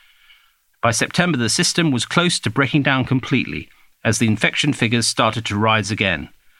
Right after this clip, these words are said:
Schools had reopened, students were heading off apprehensively to university. More and more workplaces were back in business, albeit with social distancing where possible.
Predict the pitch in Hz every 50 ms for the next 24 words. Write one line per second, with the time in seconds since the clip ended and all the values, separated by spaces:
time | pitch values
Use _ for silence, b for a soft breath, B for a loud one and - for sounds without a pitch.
0 | b b b b b b - - - - 120 113 104 - 113 101 104 113 123 135
1 | 143 147 - - 110 92 82 82 - - - - - - - 185 180 143 113 101
2 | - - 107 110 143 131 131 127 117 - - 117 - - 120 113 143 156 - -
3 | 113 85 92 101 92 - - 110 101 107 117 139 151 147 - - - - 92 80
4 | - B B B B B B B B B B B B B 123 143 160 165 160 156
5 | 160 147 143 131 143 165 160 - - - 139 117 104 110 - 104 95 - 110 95
6 | 127 120 - - 123 117 120 151 147 - 104 90 82 - - 120 113 98 - 110
7 | 104 95 - - 110 98 - - - 131 113 - 113 101 - 143 - - - 120
8 | 113 - - 101 90 87 87 87 - - 143 143 - 135 110 92 80 - - -